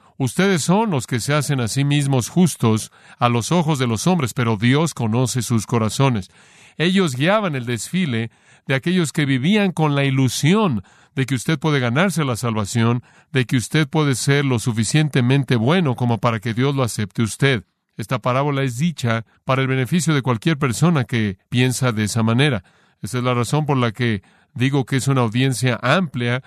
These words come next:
la que se tiene en mente aquí, porque el mundo entero de gente en toda religión, excepto por la verdadera, piensa de esa manera. Hay solo dos posibilidades en el mundo. O que usted puede ser lo suficientemente bueno para alcanzar una religión correcta con Dios, o no puede.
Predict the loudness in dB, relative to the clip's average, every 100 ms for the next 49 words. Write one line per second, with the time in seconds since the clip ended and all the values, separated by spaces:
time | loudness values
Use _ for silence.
0 | _ _ -4 -2 -2 -4 -4 -2 0 0
1 | 0 2 0 2 2 2 0 _ _ _
2 | -2 0 0 0 2 2 0 0 2 2
3 | 0 0 2 2 2 2 2 0 0 0
4 | 2 2 2 -4 _ _ _ _ -6 -2
5 | -4 -2 -4 -2 0 0 0 -2 -2 0
6 | 0 -2 -2 0 0 0 -2 -2 -2 -2
7 | 0 0 2 0 -2 -8 _ -2 0 0
8 | 0 0 -2 0 0 0 -2 -4 -2 -2
9 | 0 0 0 0 2 2 2 0 -4 _
10 | _ _ -2 0 0 -2 -2 -2 -2 0
11 | 0 0 0 0 0 2 2 0 -2 -2
12 | -2 -2 0 0 2 2 2 2 2 2
13 | 2 0 0 0 0 -2 -4 -6 -4 -2
14 | 0 0 -2 -4 -6 -4 -6 -4 -2 -2
15 | -4 -4 -4 0 2 0 -2 -4 0 0
16 | 0 0 0 -4